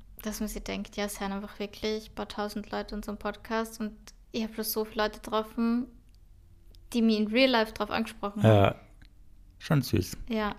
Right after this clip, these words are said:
Speaker 1: es ist immer noch surreal für mich.
Speaker 2: Ja.
Speaker 1: Wirklich ganz surreal. Aber es ist echt, kannst du dich noch erinnern, wo wir beim Beyoncé-Konzert waren und du gesagt hast, "Schau mal, Lorena, in dem Stadion sind jetzt so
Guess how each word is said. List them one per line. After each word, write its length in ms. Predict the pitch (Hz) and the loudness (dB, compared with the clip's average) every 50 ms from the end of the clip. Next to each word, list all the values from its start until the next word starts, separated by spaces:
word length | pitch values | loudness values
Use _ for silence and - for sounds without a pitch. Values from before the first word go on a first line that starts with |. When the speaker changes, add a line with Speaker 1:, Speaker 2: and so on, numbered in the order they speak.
| - - | -10 -8
Speaker 1:
es 80 | - 226 | -6 0
ist 180 | 233 233 - | 0 0 0
immer 260 | - - 240 240 240 233 | 2 2 4 4 6 6
noch 440 | 226 226 226 220 220 220 220 214 220 | 4 4 4 2 2 2 0 0 -2
surreal 560 | 220 - - 240 226 208 202 190 208 208 208 | -4 -2 0 0 0 0 0 0 -2 -2 -4
für 120 | - - | -4 -4
mich. 100 | 208 202 | 0 2
Speaker 2:
Ja. 320 | 139 113 104 98 - - - - - - - - | 4 6 6 6 4 2 -2 -12 -20 -20 -6 -2
Speaker 1:
Wirklich 360 | 226 220 220 - 214 - - | -2 -2 -2 -4 -10 -6 -2
ganz 320 | 226 220 220 220 220 - | 0 0 2 0 -2 -2
surreal. 480 | - 220 208 208 208 196 190 196 202 214 - - - - - - - - - - - - - - - - | -2 -2 -2 0 -2 -2 -2 -2 -4 -6 -8 -14 -20 -20 -20 -20 -20 -20 -20 -20 -20 -20 -20 -18 -10 2
Aber 180 | - 220 226 240 | 4 4 4 4
es 100 | 233 214 | 2 0
ist 80 | 208 | -2
echt, 240 | 226 233 226 233 233 - - - - - - - | 0 2 2 2 0 -4 -12 -14 -14 -14 0 0
kannst 160 | 247 240 254 | 2 4 6
du 40 | 247 | 6
dich 60 | 247 | 6
noch 40 | 240 | 6
erinnern, 200 | 247 254 254 240 | 6 6 6 4
wo 60 | 233 | 4
wir 140 | 233 240 233 | 4 4 4
beim 480 | 226 226 220 220 220 220 220 220 220 220 | 4 4 4 6 6 4 4 4 2 2
Beyoncé-Konzert 840 | 220 214 214 220 233 220 - 240 - 247 240 240 - 233 233 233 - | 4 4 4 4 4 4 2 0 2 0 0 2 2 0 0 2 2
waren 300 | 233 233 240 247 247 262 262 - - - - - - - - - - | 2 4 4 6 4 2 -2 -6 -14 -14 -14 -14 -16 -16 -18 -6 -4
und 180 | 240 226 - | -4 -2 0
du 380 | 254 254 254 247 240 233 - - | 2 4 6 6 6 4 4 0
gesagt 360 | - - - 247 233 233 - | -6 0 0 0 0 0 -6
hast, 200 | - 226 220 - | -6 -6 -4 2
"Schau 140 | - 254 240 | 6 6 8
mal, 140 | 240 240 233 | 8 8 6
Lorena, 340 | 233 220 226 226 226 220 220 | 4 4 4 4 4 4 4
in 120 | 220 220 | 2 2
dem 100 | 220 226 | 0 0
Stadion 400 | 220 - - 220 220 220 220 226 220 | 0 2 4 4 6 6 4 4 2
sind 160 | 220 226 220 | 0 0 0
jetzt 340 | 220 214 214 - - - - | 0 0 -2 -6 -6 -6 -2
so 360 | - 214 208 208 214 214 | -2 0 2 2 0 0